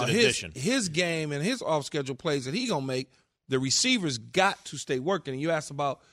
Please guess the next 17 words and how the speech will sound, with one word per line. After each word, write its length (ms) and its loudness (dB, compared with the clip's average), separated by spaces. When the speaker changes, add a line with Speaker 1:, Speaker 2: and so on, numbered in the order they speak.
Speaker 2:
the 80 -4
turnovers 540 0
and 80 -10
things 180 -6
of 60 -8
the 60 -10
nature. 360 -6
You 180 -2
typically 600 -4
don't 380 -2
turn 300 -2
the 60 -2
ball 400 4
over 180 0
on 100 -2
off-schedule 520 -2
plays 460 -2